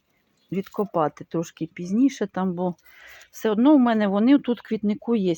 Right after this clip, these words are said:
Я, я, я не можу їх позбавити, позбавитися звідси. От весь час вони тут у мене вилазять. Так що таке оце смердюче чудо апіос або американська гліцинія.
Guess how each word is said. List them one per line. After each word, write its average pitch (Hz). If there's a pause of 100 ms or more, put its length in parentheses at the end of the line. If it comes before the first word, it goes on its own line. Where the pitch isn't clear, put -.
Я, 175
я, 180
я 185
не 226
можу 240
їх 185
позбавити, 196 (480)
позбавитися 196
звідси. 160
От -
весь 190
час 233
вони 180
тут -
у 160
мене 165
вилазять. 139 (1700)
Так 285
що 269
таке 262
оце 220
смердюче 220
чудо 196 (180)
апіос 269 (200)
або 190
американська 208
гліцинія. 170